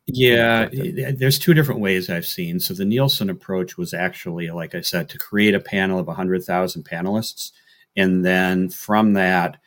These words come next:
Speaker 2: it was a big enough sample size where you could see, you know, what brands are they purchasing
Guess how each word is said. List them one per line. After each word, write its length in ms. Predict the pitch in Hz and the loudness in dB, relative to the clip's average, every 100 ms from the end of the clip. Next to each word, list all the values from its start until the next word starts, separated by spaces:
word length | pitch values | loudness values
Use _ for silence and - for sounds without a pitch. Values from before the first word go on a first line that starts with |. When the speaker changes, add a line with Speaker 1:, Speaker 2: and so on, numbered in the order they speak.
| _ _ - | _ _ 0
Speaker 2:
it 100 | 104 | 2
was 200 | 101 95 | 2 0
a 60 | |
big 360 | 90 - 123 120 | -2 2 6 6
enough 220 | 107 90 | 6 2
sample 440 | - 98 101 92 90 | 0 0 0 -2 -8
size 520 | - 90 92 92 87 | -4 0 2 0 0
where 140 | 87 | -2
you 140 | 87 87 | -2 -4
could 160 | 87 | -6
see, 540 | - - 95 95 92 - _ _ _ _ _ _ _ _ _ _ _ _ _ - _ - - - | -6 -2 0 0 -2 -6 _ _ _ _ _ _ _ _ _ _ _ _ _ -20 _ -14 -12 -4
you 120 | 98 | -4
know, 120 | 76 | -4
what 220 | - 110 95 | 0 2 4
brands 340 | 104 113 123 | 4 4 2
are 40 | |
they 100 | 120 | 0
purchasing 640 | 127 120 120 135 135 127 | 2 0 0 -2 -2 -2